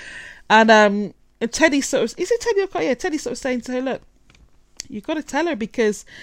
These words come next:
it's awkward now, and, um, you know, she need, we need to get this out in the open," which was right.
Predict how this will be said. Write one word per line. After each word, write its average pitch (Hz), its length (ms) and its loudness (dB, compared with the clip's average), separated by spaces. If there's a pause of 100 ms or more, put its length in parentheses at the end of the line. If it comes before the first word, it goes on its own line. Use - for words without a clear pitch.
(240)
it's 220 240 -4
awkward 247 400 2
now, 277 560 2
and, 196 560 0
um, 175 600 -2
you 220 100 -6
know, 175 160 -2
she 240 220 -8
need, 226 200 -6
we 214 100 -12
need 254 240 -4
to 262 80 -10
get - 200 -2
this 240 160 -6
out 330 180 -2
in 247 60 -4
the 262 100 -2
open," 349 220 -4
which 226 180 -6
was 226 160 -6
right. 240 440 -4